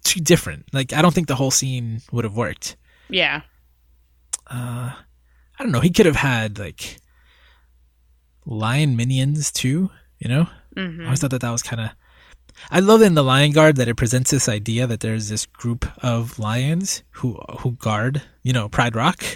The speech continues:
Speaker 1: and,
Speaker 2: Mm-hmm.
Speaker 1: and the, and the surrounding lands, and they go on patrol and they do all this stuff.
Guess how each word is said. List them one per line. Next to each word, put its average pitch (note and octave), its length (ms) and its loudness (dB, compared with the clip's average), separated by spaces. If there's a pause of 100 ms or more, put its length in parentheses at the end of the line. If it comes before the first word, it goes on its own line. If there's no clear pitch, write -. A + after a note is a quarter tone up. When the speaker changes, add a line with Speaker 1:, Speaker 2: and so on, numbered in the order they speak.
(140)
Speaker 1:
and, C#3 260 0
Speaker 2:
Mm-hmm. C3+ 100 -4
Speaker 1:
and A#2 160 -2
the, G#2+ 140 -8
and A2+ 200 -4
the A#2 40 -4
surrounding A#2 440 -4
lands, D3+ 420 -2 (340)
and C3 120 0
they B2+ 80 0
go C3+ 120 4
on C3+ 120 2
patrol D3+ 500 2
and C3 80 0
they B2 80 -4
do B2+ 160 -2
all C3+ 80 0
this C3 100 0
stuff. F3 240 0